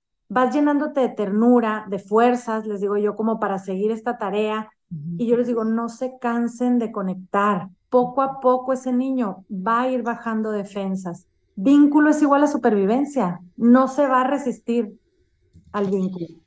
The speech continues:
Speaker 1: Pero a
Speaker 2: Sí.
Speaker 1: veces nos cuesta más trabajo y nos cansamos y decimos, "Esto no funciona".
Speaker 2: Ujú.
Speaker 1: Entonces vuelve a lo básico. Yo sí describo este modelo, back to basics, es tú estás a cargo en esa jerarquía,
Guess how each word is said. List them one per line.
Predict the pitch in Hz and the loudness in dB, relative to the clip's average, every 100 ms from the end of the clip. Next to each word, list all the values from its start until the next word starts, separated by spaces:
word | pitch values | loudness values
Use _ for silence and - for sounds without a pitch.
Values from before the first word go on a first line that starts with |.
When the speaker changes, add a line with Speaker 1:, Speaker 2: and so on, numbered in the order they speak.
| _ | _
Speaker 1:
Pero | 175 240 | 2 2
a | |
Speaker 2:
Sí. | 240 | 2
Speaker 1:
veces | 277 | 0
nos | 277 - | -4 -4
cuesta | 233 214 220 | -4 -2 -2
más | 208 190 | -4 -4
trabajo | 196 185 233 247 202 190 | -2 0 0 0 -8 -8
y | 208 | -6
nos | 190 | -6
cansamos | 226 240 240 302 277 254 254 | -2 -2 0 0 0 -2 -2
y | 214 | -4
decimos, | 202 208 202 | -4 -8 -10
"Esto | 196 214 | -10 -8
no | 202 | -6
funciona". | 190 185 214 247 214 165 - _ _ _ _ 180 | -4 -2 2 2 2 -6 -12 _ _ _ _ -12
Speaker 2:
Ujú. | 165 180 185 - | -8 -8 -10 -10
Speaker 1:
Entonces | 247 277 247 | -2 -2 0
vuelve | 254 262 254 | 0 2 2
a | |
lo | 240 190 | 2 0
básico. | 196 247 285 285 285 | -4 -8 -10 -10 -8
Yo | 196 - | -8 -4
sí | 247 | -4
describo | 262 262 254 247 240 | -4 -6 -2 0 0
este | 240 233 | -2 -6
modelo, | 196 175 185 220 220 _ | -4 -6 -6 -8 -12 _
back | 196 196 | -6 -2
to | 226 196 | 0 2
basics, | 196 214 254 247 - _ _ | 2 0 -4 -8 -14 _ _
es | 202 190 - - _ _ - | -2 -2 -4 -16 _ _ 2
tú | 277 | 6
estás | 294 285 262 | 6 4 2
a | 214 | 0
cargo | 185 180 185 254 - - _ _ _ _ | 2 2 2 0 -4 -16 _ _ _ _
en | 208 202 | -2 2
esa | 220 247 302 | 2 0 -2
jerarquía, | 294 220 185 185 185 190 220 | -2 -2 -2 -4 -6 -4 -6